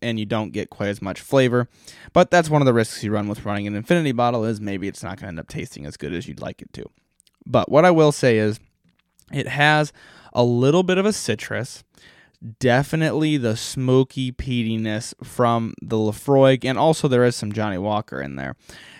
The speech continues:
Um, and that definitely gives it a little bit of a smoke to it. And it also has a sweetness almost like honey that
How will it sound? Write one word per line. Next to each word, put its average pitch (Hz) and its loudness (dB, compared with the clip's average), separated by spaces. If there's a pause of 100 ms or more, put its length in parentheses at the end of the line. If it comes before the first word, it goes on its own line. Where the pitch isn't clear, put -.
(140)
Um, 101 0
and 120 -2
that 135 2
definitely 139 2
gives 120 0
it 127 0
a 120 2
little 113 2
bit 117 2
of 113 0
a 127 -4
smoke 110 -4
to 107 0
it. - -4 (420)
And 156 4
it 160 0
also 285 0
has 151 0
a 139 -2
sweetness 135 -6 (680)
almost 208 0
like 175 0
honey 110 -6 (920)
that 147 2